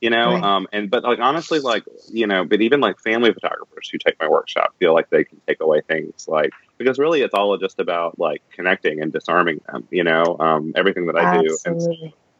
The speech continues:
Speaker 1: um, I'd say that it's become a big part of my business now because I'm, like, I feel like I'm just on the road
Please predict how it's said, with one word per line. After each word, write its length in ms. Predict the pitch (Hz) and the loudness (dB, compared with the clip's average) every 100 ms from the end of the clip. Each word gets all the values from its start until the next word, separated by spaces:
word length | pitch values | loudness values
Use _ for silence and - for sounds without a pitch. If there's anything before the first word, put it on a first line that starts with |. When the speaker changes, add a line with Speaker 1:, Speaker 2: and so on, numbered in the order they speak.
| _ _ _ | _ _ _
Speaker 1:
um, 240 | 104 98 98 | 0 0 0
I'd 140 | 110 | 2
say 80 | 131 | 2
that 140 | 117 | 2
it's 200 | 107 101 | 0 -4
become 300 | - 110 160 | -8 -2 0
a 60 | 185 | 2
big 160 | 123 107 | 0 0
part 120 | 107 | 0
of 60 | |
my 80 | 95 | 0
business 260 | 90 101 92 | -2 -6 -6
now 160 | 90 | -4
because 240 | 90 90 92 | -4 -4 -8
I'm, 140 | 87 | -6
like, 240 | 87 85 - | -4 -4 -6
I 40 | |
feel 160 | - 110 | -4 2
like 100 | 104 | 2
I'm 140 | 90 87 | 0 -4
just 160 | 85 87 | -6 -4
on 100 | 98 | -2
the 100 | 80 | 2
road 320 | 82 87 | 4 2